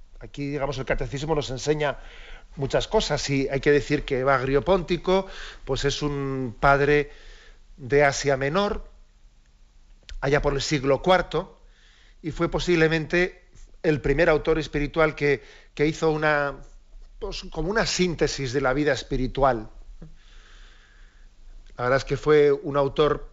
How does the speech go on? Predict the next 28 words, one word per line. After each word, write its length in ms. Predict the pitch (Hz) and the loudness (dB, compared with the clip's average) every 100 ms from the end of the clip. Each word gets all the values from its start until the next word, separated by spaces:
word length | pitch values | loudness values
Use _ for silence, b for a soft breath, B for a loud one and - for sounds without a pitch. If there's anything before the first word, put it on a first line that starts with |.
| _ - _ - - - b b - | _ -20 _ -20 -20 -20 b b -18
muy 220 | 143 151 185 | -4 0 2
profundo 580 | 156 - 156 147 180 | 0 -2 -6 -2 0
y 40 | 185 | 0
que 120 | 151 | -2
estudió 380 | - 139 139 147 | -6 -4 -2 -2
muy 220 | 143 156 | 0 -2
sistemáticamente, 1200 | 156 143 - 143 160 160 147 147 147 160 170 165 B B B B B B B B B - - | -2 -4 -2 0 0 2 2 2 -2 2 0 0 B B B B B B B B B -20 -12
pues, 140 | 143 127 | -6 0
las 140 | 147 | 2
grandes 420 | 143 175 175 - | 4 2 2 0
intuiciones 560 | 165 143 143 - 165 143 | -2 -2 -4 0 0 2
de 60 | 139 | 2
la 100 | 135 | 2
vida 200 | 151 160 | 2 0
espiritual 680 | - 139 127 151 139 104 - - - - - - | 0 -4 -2 2 2 2 -8 -20 -20 -20 -18 -8
y 180 | 143 135 | -4 -2
lo, 380 | 123 123 120 117 | 0 0 -2 -8
lo 80 | 113 | -10
expresó 300 | - 123 143 | -6 -2 -2
de 40 | |
una 80 | 135 | 0
manera 220 | 139 135 | 0 -2
ordenada 560 | 120 110 165 196 180 175 | -2 -2 0 2 4 2
y 60 | |
tenemos 400 | - 139 147 147 | 0 -4 -2 -4
sus 420 | 151 127 - - | -6 -8 -8 -8
escritos 640 | 117 - 185 180 160 160 | -8 -4 0 0 2 0
y, 100 | - | -2